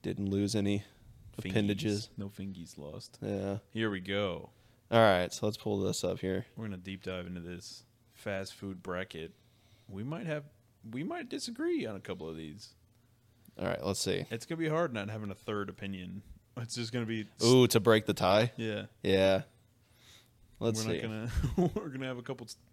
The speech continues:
Speaker 2: couple, uh, stalemates.
Speaker 1: All right, so, so this is your thing. How do,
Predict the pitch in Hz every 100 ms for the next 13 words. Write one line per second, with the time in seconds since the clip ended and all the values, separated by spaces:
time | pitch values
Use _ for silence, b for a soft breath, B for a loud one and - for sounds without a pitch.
0 | _ 123 117 120 113 113 107 - 123 120
1 | 110 98 78 - - _ _ _ _ _
2 | _ _ _ _ _ _ _ _ _ -
3 | 127 104 - 117 117 113 B B B -
4 | 117 156 143 127 120 110 98 120 131